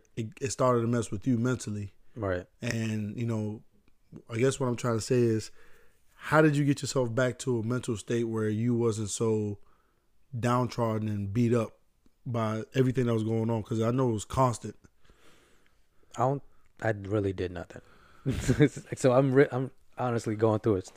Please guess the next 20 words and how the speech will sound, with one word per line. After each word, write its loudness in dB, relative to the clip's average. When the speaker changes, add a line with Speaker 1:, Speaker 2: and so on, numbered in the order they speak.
Speaker 2:
s-, -16
still. -4
Sometimes 0
when -2
I, -2
it -4
comes 2
out 4
with, -2
on -6
Kayla, 0
like, -4
uh, -8
she, -8
then -4
she -6
asked -2
me, -6
like, -6
"Oh, -8